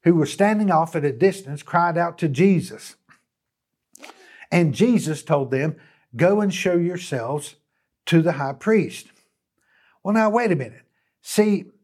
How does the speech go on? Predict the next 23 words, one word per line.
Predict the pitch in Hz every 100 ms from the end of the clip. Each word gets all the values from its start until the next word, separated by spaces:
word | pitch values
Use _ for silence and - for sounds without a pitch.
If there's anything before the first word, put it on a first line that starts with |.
| -
according | - - 214 208 180
to | 190
the | 175
Mosaic | 170 170 160 151 -
law, | 202 202 165 151 _ _ _ _ _ _
if | 170 165 143
you | 175 196
had | 175 202 220 190 160 147 _ -
a | 165
disease | 139 139 120 156 147 147
that | 147 135
quarantined | - 175 190 180 156 160 151 131
you, | 143
such | 123 - 175 139
as | - 147 117
leprosy, | 131 147 185 135 127 139 135 -
see, | - 180
you | 170
had | 160 156
to | 110
stay | - 165
away | 143 135 202
from | 165 135 123